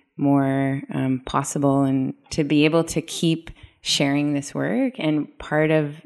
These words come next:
the way that we wanted to interact with the community was to have a workshop. And a lot of the people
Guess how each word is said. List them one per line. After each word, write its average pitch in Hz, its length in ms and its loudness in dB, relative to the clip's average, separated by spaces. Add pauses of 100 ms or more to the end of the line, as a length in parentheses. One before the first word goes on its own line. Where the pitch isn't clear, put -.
(240)
the 147 540 2 (200)
way 143 600 0 (300)
that - 140 -2
we 151 100 2
wanted 143 320 2
to - 160 -4
interact 139 580 0
with 147 100 -4
the 143 80 -4
community 156 580 0
was 143 280 -2
to 135 420 -4 (640)
have 139 180 -6
a 139 60 2
workshop. 151 520 2
And 156 120 0
a 151 80 4
lot 151 400 2
of 180 100 0
the 170 80 -2
people 147 640 -4